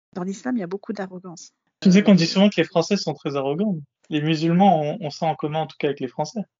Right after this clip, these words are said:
Speaker 2: C'est un peu
Speaker 1: Ouais,
Speaker 2: le cliché du
Speaker 1: euh,
Speaker 2: Français, euh, l'arrogance.
Speaker 1: Ouais, je sais pas. Moi, je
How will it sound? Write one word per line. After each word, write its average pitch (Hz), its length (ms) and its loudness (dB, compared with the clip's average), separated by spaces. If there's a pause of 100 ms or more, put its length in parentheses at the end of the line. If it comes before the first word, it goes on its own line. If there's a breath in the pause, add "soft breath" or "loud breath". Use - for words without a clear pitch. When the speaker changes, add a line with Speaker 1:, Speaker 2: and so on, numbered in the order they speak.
Speaker 2:
C'est - 140 -4
un - 20 2
peu 240 60 2
Speaker 1:
Ouais, 262 80 2
Speaker 2:
le - 40 -8
cliché 170 280 2
du 151 80 -2
Speaker 1:
euh, 139 40 -10
Speaker 2:
Français, 160 300 -2
euh, 151 180 2
l'arrogance. 135 580 -4 (220)
Speaker 1:
Ouais, 233 200 0 (140)
je 247 80 -4
sais 220 180 -6
pas. 208 180 -2
Moi, 240 140 0
je - 80 -10